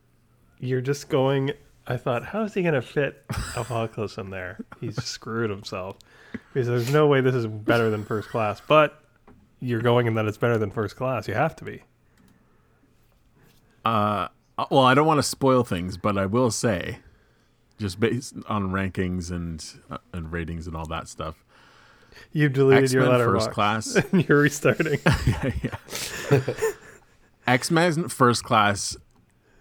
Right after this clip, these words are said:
Speaker 2: has more things that make me angry. So, yes, I will rank Apocalypse higher than First Class.
Speaker 1: Wow.
Speaker 2: Based on that, where this is just, like, completely dumb,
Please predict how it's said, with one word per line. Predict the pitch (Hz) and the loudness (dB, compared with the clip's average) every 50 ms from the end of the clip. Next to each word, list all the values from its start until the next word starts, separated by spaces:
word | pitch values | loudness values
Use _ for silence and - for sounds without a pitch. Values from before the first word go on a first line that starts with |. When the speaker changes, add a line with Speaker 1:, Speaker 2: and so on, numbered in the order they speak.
| _ _ _ _ _ _ - | _ _ _ _ _ _ -8
Speaker 2:
has | - - - 123 110 98 107 | -6 -2 0 0 0 2 2
more | 110 107 110 107 | 2 4 4 2
things | - - 120 110 107 107 98 92 | 2 2 2 2 2 0 0 0
that | 98 95 92 87 73 - _ _ - | 0 0 2 0 -2 -4 _ _ -6
make | 95 90 90 85 - - | -2 -2 -2 -2 -4 -6
me | 82 78 - - - | -6 -6 -6 -8 -8
angry. | 76 78 69 69 69 - - - - - - - _ _ _ _ _ _ _ _ _ _ _ _ _ _ _ | -8 -6 -6 -8 -10 -12 -12 -12 -12 -12 -14 -16 _ _ _ _ _ _ _ _ _ _ _ _ _ _ _
So, | - - - - 101 92 90 87 87 80 - - _ _ _ _ _ _ _ _ _ _ _ - | -10 -4 0 2 2 4 4 2 0 -2 -6 -10 _ _ _ _ _ _ _ _ _ _ _ -12
yes, | 113 90 90 90 80 - - - - - - - - | -8 -4 -2 -2 -2 -2 -4 -8 -10 -10 -8 -6 -2
I | 90 98 92 | 0 0 0
will | 85 85 101 104 101 98 98 92 | 0 2 2 2 2 2 0 0
rank | 85 95 95 92 87 87 85 - - - - | 0 0 0 0 0 -2 -6 -8 -12 -14 -14
Apocalypse | - - - - 90 90 - - 92 80 - - - | -14 -10 -4 -2 -2 -2 -2 -4 -6 -6 -6 -10 -12
higher | - - - 101 95 87 87 90 | -10 -8 -4 -2 -2 0 0 -2
than | 82 85 85 85 | -4 -4 -8 -8
First | - - 87 90 - - | -6 -6 -6 -6 -6 -8
Class. | - - 117 113 123 135 143 - - - | -6 -4 -2 -2 -2 -2 -2 -6 -8 -8
Speaker 1:
Wow. | 101 101 104 104 104 107 - _ - - _ _ - | -8 -8 -6 -6 -8 -8 -10 _ -20 -20 _ _ 0
Speaker 2:
Based | 110 101 95 - - | 2 2 2 2 0
on | 110 95 90 87 | 0 0 2 2
that, | 87 95 107 - | 2 2 2 2
where | - 104 92 87 | 0 -2 -2 0
this | 85 113 120 - - | 2 2 2 2 2
is | 127 107 92 | 0 0 2
just, | 120 110 92 92 107 | 0 0 0 0 0
like, | 101 98 95 - - - - - - _ _ _ _ _ | 0 0 0 -2 -6 -14 -20 -20 -20 _ _ _ _ _
completely | - - 101 - 110 117 113 110 101 98 | -4 -4 -2 0 0 0 2 2 2 0
dumb, | 80 95 87 98 104 110 127 135 127 | 2 2 2 2 2 2 2 0 -2